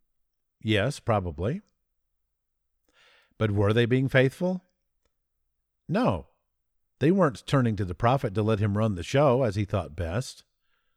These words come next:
They were making use of the prophet to have the kind of <laughs> religion they wanted to have at that time, which meant, you know, political freedom from the oppressors and such. And, of course, it was quite a complicated story, all of it together,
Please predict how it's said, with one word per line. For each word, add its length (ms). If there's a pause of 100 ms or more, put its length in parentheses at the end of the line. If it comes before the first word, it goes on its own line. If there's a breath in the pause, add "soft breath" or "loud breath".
(1300)
They 100
were 140
making 380
use 320
of 80
the 80
prophet 440
to 60
have 200
the 80
kind 180
of 120
<laughs> 40
religion 400
they 120
wanted 260
to 80
have 400 (260 loud breath)
at 140
that 180
time, 400 (280 soft breath)
which 240
meant, 260
you 100
know, 100
political 480
freedom 380
from 260
the 140
oppressors 520
and 160
such. 280 (600 soft breath)
And, 260 (240)
of 80
course, 240
it 140
was 240 (320)
quite 200
a 40
complicated 580
story, 440
all 240
of 80
it 120
together, 380